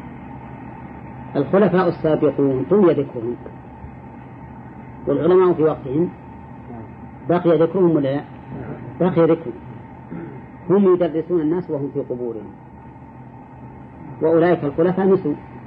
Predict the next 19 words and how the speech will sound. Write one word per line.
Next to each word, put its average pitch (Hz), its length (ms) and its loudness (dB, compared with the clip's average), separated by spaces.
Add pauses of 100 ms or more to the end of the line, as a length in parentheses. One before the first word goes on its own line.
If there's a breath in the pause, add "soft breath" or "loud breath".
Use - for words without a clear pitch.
(720)
اللهم 160 360 4
إلا 156 320 4
من 147 120 4
كان 143 240 -4
خليفة 139 420 -2
له 139 220 -2
مآثر 156 420 -2
موجودة 143 500 4 (1040)
ي-، 147 260 2
يذكره 156 380 4
من 165 180 6
يعرف، 160 260 4 (720)
يذكره 180 440 4
من 180 300 8
يعرف 180 340 4
إن 170 100 2
هالمآثر 175 540 2
لفلان 147 420 -2
بعد. 95 160 -12